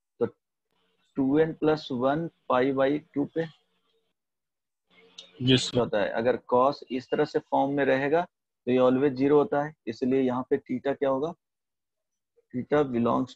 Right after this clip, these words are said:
Speaker 1: to R minus two n plus one pi by two होता है, ठीक है?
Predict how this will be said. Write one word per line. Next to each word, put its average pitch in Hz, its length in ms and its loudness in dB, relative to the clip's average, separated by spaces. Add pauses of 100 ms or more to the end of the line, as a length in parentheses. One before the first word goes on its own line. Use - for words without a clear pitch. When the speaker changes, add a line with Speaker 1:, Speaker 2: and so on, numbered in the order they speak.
Speaker 1:
to 147 80 2 (180)
R 120 300 0 (160)
minus 117 420 -4 (1700)
two 120 180 0
n 127 120 0
plus 107 360 -2
one 139 280 -2 (1120)
pi 107 220 0
by 139 260 -2 (400)
two 95 120 -4
होता - 280 -10
है, - 60 -20 (640)
ठीक 135 100 -8
है? 107 100 -4